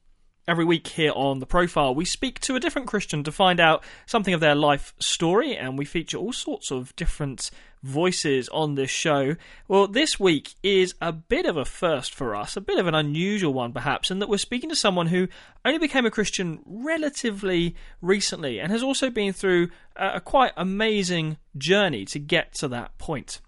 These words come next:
My guest today is Ollie London. You may have seen Ollie in the news in recent years because he took the highly contentious and controversial decision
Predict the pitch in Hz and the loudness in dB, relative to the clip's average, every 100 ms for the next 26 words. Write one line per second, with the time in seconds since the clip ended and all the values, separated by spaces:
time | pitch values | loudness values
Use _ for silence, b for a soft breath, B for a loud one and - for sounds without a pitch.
0 | - B B B - 180 247 - 214 196 | -20 B B B -10 0 0 0 0 2
1 | 185 151 151 151 - 151 156 143 131 139 | 2 2 -2 -4 -4 -2 0 0 -4 -8
2 | - 135 147 135 90 156 - B B - | -6 -2 -2 -2 -8 -16 -20 B B -2
3 | 208 262 233 - 247 175 - 143 127 117 | 4 4 4 0 0 -2 0 0 0 -2
4 | - 143 143 135 143 170 135 117 147 147 | -6 -6 -4 -2 0 0 0 -2 -4 0
5 | 180 190 - 147 135 b b - 139 170 | 0 0 -2 -4 -6 b b -8 0 2
6 | 196 330 - - - 160 180 170 - 196 | 2 0 -4 -4 -6 -2 0 0 -2 -2
7 | 185 180 170 b b - 202 - 175 - | 0 -2 -6 b b -2 -2 0 -2 2
8 | 208 226 110 - 143 156 147 - 110 - | 2 4 0 -2 -4 -2 -2 -4 -8 -8
9 | - 139 143 160 147 135 139 135 - 120 | -8 -10 -4 -4 -2 0 0 0 -2 -6
10 | 107 120 151 135 123 | -6 -6 -4 -4 -6